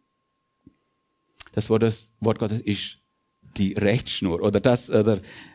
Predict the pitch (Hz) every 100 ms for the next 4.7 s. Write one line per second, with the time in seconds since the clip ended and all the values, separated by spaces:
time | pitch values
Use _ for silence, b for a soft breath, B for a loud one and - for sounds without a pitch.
0 | - 113 101 117 113 135 135 123 127 131
1 | 147 185 139 139 160 - 156 170 156 151
2 | - 127 135 170 208 - 131 104 - B
3 | B - 120 113 120 - 113 117 117 117
4 | 123 110 117 123 101 82 73